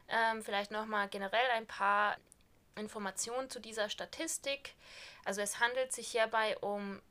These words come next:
genau durchschnittliche Minuten pro Tag. Also das ist erstmal vielleicht ein bisschen komisch, also falls jemand von euch das sich dann tatsächlich selber mal anguckt, das sind Minuten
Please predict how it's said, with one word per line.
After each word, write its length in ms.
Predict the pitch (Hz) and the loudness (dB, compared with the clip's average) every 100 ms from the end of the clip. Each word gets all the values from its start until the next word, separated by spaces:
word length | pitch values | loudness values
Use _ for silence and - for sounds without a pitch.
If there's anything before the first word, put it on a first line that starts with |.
| _ | _
genau 200 | 202 185 | -4 -2
durchschnittliche 800 | 190 294 311 220 202 196 - 190 | 0 0 0 -4 -8 -8 -6 -6
Minuten 680 | 208 220 226 277 285 202 190 | -6 -6 -6 -6 -8 -8 -8
pro 160 | - 175 | -8 -10
Tag. 460 | - - 151 131 - | -8 0 0 0 -4
Also 140 | 170 | -12
das 160 | 175 196 | -10 -4
ist 60 | |
erstmal 280 | 214 214 202 | -2 -2 -4
vielleicht 280 | 196 190 185 | -4 -6 -8
ein 60 | 185 | -10
bisschen 300 | 180 185 180 | -10 -10 -10
komisch, 360 | 208 214 214 | -8 -6 -6
also 180 | 175 175 | -8 -10
falls 240 | - 180 - | -10 -10 -10
jemand 260 | 190 180 190 | -10 -10 -10
von 160 | 196 | -10
euch 160 | 185 - | -10 -12
das 300 | - - - | -12 -12 -16
sich 180 | 190 - | -16 -10
dann 220 | 135 190 | -10 -10
tatsächlich 400 | 196 - 196 185 | -14 -12 -10 -8
selber 200 | 196 185 | -8 -6
mal 120 | 175 233 | -4 -4
anguckt, 640 | 269 - - 320 - - | -4 -8 -6 -6 -6 -8
das 140 | 202 | -6
sind 200 | 208 202 214 | -6 -8 -8
Minuten 420 | 214 269 320 | -4 -4 -4